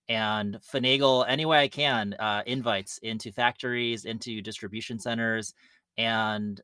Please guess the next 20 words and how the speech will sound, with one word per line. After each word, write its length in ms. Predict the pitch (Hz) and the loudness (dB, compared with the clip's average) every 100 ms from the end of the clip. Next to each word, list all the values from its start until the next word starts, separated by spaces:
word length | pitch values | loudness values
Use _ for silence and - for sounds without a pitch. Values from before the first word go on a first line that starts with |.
| - | -4
uh, 260 | 104 104 104 | -2 0 2
as 260 | 123 131 | 2 2
I 140 | 120 113 | 2 0
meet 240 | 107 107 | -2 -6
folks 260 | - 117 - | -4 -4 -4
in 60 | 107 | -4
the 80 | |
industry, 380 | 110 113 - 110 | -4 -6 -6 -4
they're 140 | 107 110 | -2 0
always 200 | 117 101 | 0 0
very 220 | 107 98 | -4 -6
generous 640 | 101 110 120 104 101 - - _ _ _ | -2 -2 0 0 -2 -6 -14 _ _ _
if 180 | 120 113 | -8 0
I, 320 | 110 107 107 - _ | 2 2 0 -6 _
if 140 | 123 117 | -8 -4
I 80 | |
offer 300 | 107 113 113 | 0 0 -2
to 120 | 95 90 | -10 -6
visit. 580 | 117 110 104 95 - - | -6 -4 -6 -6 -10 -16
And 540 | 113 104 101 98 98 | -10 -6 -4 -6 -8